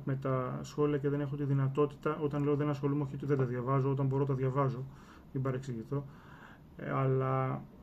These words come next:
δεν έχω καμία δυνατότητα να σβήσω κανένα σχόλιο και επίσης είσαι σε ένα πολύ δημοκρατικό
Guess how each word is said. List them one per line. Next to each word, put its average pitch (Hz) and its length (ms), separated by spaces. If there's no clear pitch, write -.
δεν 151 160
έχω 143 200
καμία 143 280
δυνατότητα 135 800
να 135 100
σβήσω 139 300
κανένα 123 300
σχόλιο 170 540
και 143 220
επίσης 139 840
είσαι 143 280
σε 135 140
ένα 147 360
πολύ 131 220
δημοκρατικό 135 880